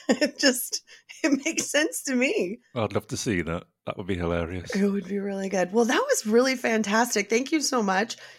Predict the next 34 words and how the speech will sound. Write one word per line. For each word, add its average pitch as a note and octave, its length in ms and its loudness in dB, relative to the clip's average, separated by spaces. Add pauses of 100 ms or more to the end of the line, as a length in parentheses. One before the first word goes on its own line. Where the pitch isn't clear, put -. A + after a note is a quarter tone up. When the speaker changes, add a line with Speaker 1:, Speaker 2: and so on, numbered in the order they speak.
Speaker 1:
You A#3 80 0
guys B3 240 8
can G3+ 320 2
check B3+ 300 2
that A3 140 4
out. G3 220 6
We're G#3 140 4
gonna, G3 260 2 (340)
Kayla's G#3+ 420 4
gonna F#3 200 0
do F3+ 140 0
her F3+ 140 2
magic F3+ 440 2
and F#3 100 -4
we're F3+ 120 -2
gonna F3+ 160 -2
post F#3 360 -2
that E3+ 260 -6 (460)
on E3+ 560 0
video G#3 400 6
platforms F3 540 0
so E3+ 80 -6
that E3+ 100 -4
you E3+ 100 -8
can F3+ 100 -8
see E3 140 -4
it. E3+ 80 -2
Maybe G#3 180 -2
TikTok, D4 500 0 (280)
YouTube, A#3 440 0
wherever. C4 600 6
I'm A#3 100 2
not B3+ 140 2
sure, C#4+ 260 0